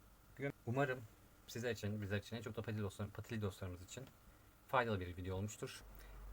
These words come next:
Videomuzu beğendiyseniz beğenmeyi, halen kanalımıza abone değilseniz kanalımıza abone olmayı unutmayın. Bildirimleri de açarsanız sonraki videolardan canlı yayınlardan, yeni videolarımızdan, yani kısacası bizden haberiniz olmuş olur.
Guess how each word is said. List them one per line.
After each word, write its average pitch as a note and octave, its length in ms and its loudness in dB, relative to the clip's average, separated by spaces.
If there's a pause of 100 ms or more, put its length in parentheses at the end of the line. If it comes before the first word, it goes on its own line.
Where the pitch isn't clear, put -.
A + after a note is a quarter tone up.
(200)
Videomuzu C3 360 2
beğendiyseniz G#2+ 540 2
beğenmeyi, G#2 500 8 (560)
halen D3 340 6
kanalımıza G#2 440 4
abone G#2 220 4
değilseniz G2+ 440 0 (100)
kanalımıza A2 400 2
abone A#2 180 2
olmayı A2+ 260 2 (120)
unutmayın. G#2 340 0 (440)
Bildirimleri C3 480 4
de A#2 80 6
açarsanız A2 520 0
sonraki C#3 380 0
videolardan G2+ 400 4 (560)
canlı A#2 200 6
yayınlardan, G#2+ 420 4
yeni A2 220 4
videolarımızdan, G#2+ 480 0
yani A#2 240 0
kısacası G#2 380 -4
bizden G#2+ 180 2
haberiniz G#2+ 360 2
olmuş F#2+ 260 -2
olur. A2 140 0